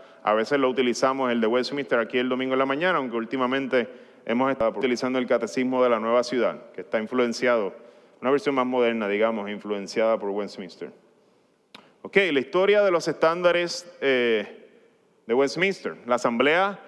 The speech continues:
de los Divinos, así se le llama, los Divines, a todos los que se reunieron, eh, a, a, a crear este documento, esta confesión.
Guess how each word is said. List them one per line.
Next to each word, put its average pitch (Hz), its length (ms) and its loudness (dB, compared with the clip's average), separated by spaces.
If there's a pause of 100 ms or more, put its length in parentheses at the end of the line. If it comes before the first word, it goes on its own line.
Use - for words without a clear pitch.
(200)
de 139 120 2
los 143 160 2
Divinos, 139 680 -2
así 117 240 -6
se 143 100 -2
le 139 100 2
llama, 143 280 2
los 117 120 -2
Divines, 117 600 -2
a 110 120 -4
todos 120 240 -2
los 139 120 -2
que 139 80 -4
se 123 140 -6
reunieron, 117 680 -2 (460)
eh, 120 160 2
a, 107 420 2
a, 123 60 2
a 123 80 -4
crear 131 320 2
este 143 160 -4
documento, 131 500 -2
esta 127 160 -2
confesión. 127 680 -6